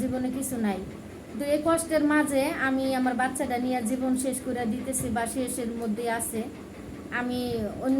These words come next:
কিছু আর এই জীবনে করতে চাই না। তো আপনারাও দোয়া করবেন, আমি যেভাবে আছি এইভাবে যেন আমার জীবন শেষ করতে পারি।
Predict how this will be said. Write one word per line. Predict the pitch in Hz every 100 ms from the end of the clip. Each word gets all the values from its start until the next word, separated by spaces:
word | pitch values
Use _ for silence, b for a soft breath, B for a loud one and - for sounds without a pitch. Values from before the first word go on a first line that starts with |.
| 277
কিছু | 302 269 254
আর | 233 247
এই | 220
জীবনে | 262 254 254
করতে | 262 262 269
চাই | 247 226
না। | 233
তো | 262 247
আপনারাও | 269 269 254 262
দোয়া | 269 269
করবেন, | 247 247 254
আমি | 240 233
যেভাবে | 262 247 240 247
আছি | 254 262
এইভাবে | 247 247 233 226
যেন | 233
আমার | 226 220
জীবন | 254 254 254
শেষ | 254 208
করতে | 233 208 220
পারি। | 220